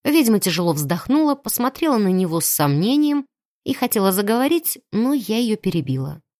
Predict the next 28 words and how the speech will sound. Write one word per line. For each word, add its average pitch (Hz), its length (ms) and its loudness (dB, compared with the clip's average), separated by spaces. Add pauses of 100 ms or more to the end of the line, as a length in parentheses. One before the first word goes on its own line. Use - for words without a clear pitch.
(640)
«Ничего, 175 760 -2 (400)
все 233 260 -2
в - 80 -6
порядке, 196 600 0
все - 220 -2
отлично. 196 600 -4 (380)
Я 240 220 2
сейчас 185 480 0
буду 240 280 -2
готова». 135 560 -8 (800)
Стало 170 360 -2
страшно, 214 500 -2
что - 200 -6
Гервин 185 400 0
может 180 340 -2
навредить 214 640 0
малышу. 151 540 -4 (300)
Ему 165 280 2
ведь 156 320 -4
точно 185 340 0
не 302 120 4
нужен 165 300 0
бастард. 170 580 -6 (440)
А 196 80 -2
я 247 220 2
защищу 180 460 -2
своего 151 340 0
ребенка 160 480 -2